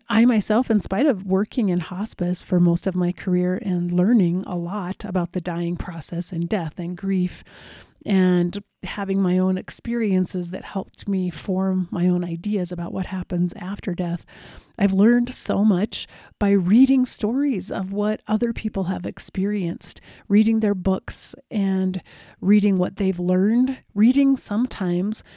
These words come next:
more scholarly studies on death and dying. I pick up a lot of information there, such as the grieving brain. I learned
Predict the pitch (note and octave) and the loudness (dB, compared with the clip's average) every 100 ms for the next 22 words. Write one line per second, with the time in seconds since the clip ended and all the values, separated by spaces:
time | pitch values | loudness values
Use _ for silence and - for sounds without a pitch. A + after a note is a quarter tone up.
0 | - G3 F#3+ G3 G3 - - - F#3+ A3 | -8 0 2 4 2 -2 -4 -4 -2 0
1 | G3+ F#3+ F#3+ F#3 F3+ E3 - - F#3 G#3 | 0 0 -2 -2 -2 -4 -6 -4 -2 0
2 | F#3+ G3 - - F3+ F#3 F3 - F3 E3+ | 0 -2 -4 -4 -2 -2 -6 -4 -4 -4
3 | D#3 F3 A3+ - - G3 - - F3+ - | -4 -4 -6 -8 -6 -4 -4 -2 -4 -4
4 | F3+ F3 G3 F3+ F#3 - F3+ F3+ F3+ F3 | -6 -4 -2 0 -2 -2 -2 -2 -2 -2
5 | F#3 F#3+ - G3 - - F#3 F3+ F3 F3+ | 0 0 0 -4 -6 -8 -4 -2 -4 -6
6 | - - - F3+ F3 F#3+ G3+ F#3+ F#3+ F3 | -10 -18 -8 -6 0 2 2 0 -2 -4
7 | E3+ D#3+ E3+ G#3+ B3+ B3+ F#3 F3+ F3+ F#3 | -6 -4 -2 2 2 0 -2 -4 -2 0
8 | F#3 F#3+ F#3+ | 2 2 0